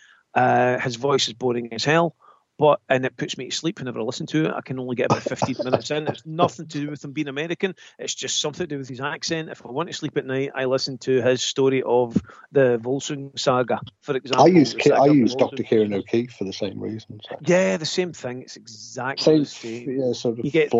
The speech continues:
Speaker 2: flat
Speaker 1: minutes in and you
Speaker 2: monitor.
Speaker 1: wake
Speaker 2: That's
Speaker 1: up
Speaker 2: the one.
Speaker 1: and you're feeling
Speaker 2: Yeah.
Speaker 1: great, and it's nine o'clock in the morning. You're like, "Where the
Speaker 2: Yeah,
Speaker 1: hell did that go?"
Speaker 2: that's the one.
Speaker 1: Um, <laughs> that's the one. So, um,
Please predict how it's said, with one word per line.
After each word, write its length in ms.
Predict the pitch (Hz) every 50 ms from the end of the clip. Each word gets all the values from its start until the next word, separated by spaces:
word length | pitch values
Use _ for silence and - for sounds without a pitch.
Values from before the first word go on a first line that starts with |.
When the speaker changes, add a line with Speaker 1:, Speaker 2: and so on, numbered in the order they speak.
| - 220
Speaker 2:
flat 40 | 220 208
Speaker 1:
minutes 340 | 202 185 185 - - -
in 80 | - 143
and 100 | 156 160
you 40 | 156 110
Speaker 2:
monitor. 120 | 104 127
Speaker 1:
wake 200 | 135 160 - - -
Speaker 2:
That's 360 | 123 139 151 - - - -
Speaker 1:
up 60 | -
Speaker 2:
the 80 | - 143
one. 160 | 123 117 127
Speaker 1:
and 60 | 131 135
you're 80 | 127
feeling 300 | - - 156 139 139 -
Speaker 2:
Yeah. 80 | 135 123
Speaker 1:
great, 320 | 135 143 143 143 147 139
and 100 | 127 120
it's 180 | 120 113 - -
nine 200 | 135 143 151 156
o'clock 240 | 143 - 143 131 -
in 60 | 127 120
the 60 | 120
morning. 260 | 123 127 131 139 135
You're 120 | 131 127 117
like, 180 | 123 120 -
"Where 100 | - 139
the 80 | 131 127
Speaker 2:
Yeah, 60 | 123 123
Speaker 1:
hell 60 | 117 -
did 160 | 120 107 -
that 220 | 113 110 - -
go?" 100 | - -
Speaker 2:
that's 200 | 104 - - -
the 80 | - 104
one. 240 | 95 92 101 110 110
Speaker 1:
Um, 480 | - 127 127 127 123 123 123 123 123 -
<laughs> 60 | _ -
that's 280 | - - 196 - -
the 100 | - - 175
one. 340 | 123 120 - - 214 143 - - - - -
So, 260 | - 165 175 - -
um, 260 | 156 147 139 135 139